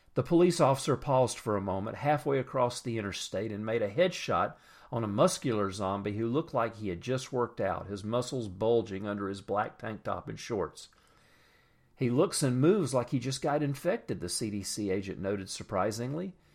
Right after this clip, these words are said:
Both arms showed open wounds and his face was covered with blood.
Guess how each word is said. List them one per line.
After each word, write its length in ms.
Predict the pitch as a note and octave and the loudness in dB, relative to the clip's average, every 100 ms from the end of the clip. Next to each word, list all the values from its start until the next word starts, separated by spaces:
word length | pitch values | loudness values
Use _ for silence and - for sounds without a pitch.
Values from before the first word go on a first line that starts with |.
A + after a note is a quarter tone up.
| _ _ - | _ _ 0
Both 340 | C#3+ G3 G3+ | 6 6 6
arms 360 | A#2+ A#2 D3 C#3 | 4 4 2 0
showed 320 | - B2 A#2 | 0 2 4
open 420 | C3+ F3 F3 C#3+ | 6 4 2 0
wounds 400 | A2+ G#2 G#2 A2+ | 0 -2 -2 -4
and 140 | G2+ | -6
his 180 | G2+ A#2+ | -4 -6
face 500 | - - D3 A2+ - | -4 0 2 2 -2
was 160 | G#2 G2 | -6 -8
covered 400 | - A#2+ A2 A2 | 0 2 2 -2
with 200 | A2 F#2 | -6 -4
blood. 400 | G#2 F#2+ D#2+ | -2 0 0